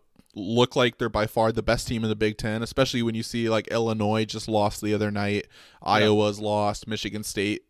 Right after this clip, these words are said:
Speaker 1: is having a down year. Like, all these other teams who are at the top of the Big Ten are having rough losses, and it just shows how deep the Big Ten is right now.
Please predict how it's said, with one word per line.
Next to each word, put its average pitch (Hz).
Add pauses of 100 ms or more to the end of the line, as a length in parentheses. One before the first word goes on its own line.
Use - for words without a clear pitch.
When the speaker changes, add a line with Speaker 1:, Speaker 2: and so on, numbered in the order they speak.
(180)
Speaker 1:
is 110
having 110
a 107
down 110
year. 110
Like, 107 (400)
all 120
these 117
other 113
teams 110 (240)
who 117
are 101
at 87
the -
top 120
of 110
the 107
Big 107
Ten 104 (760)
are 113
having 110
rough 107
losses, 104
and 104
it 98
just 110
shows 110
how 110
deep 104
the 107
Big 104
Ten 98
is 107
right 107
now. 113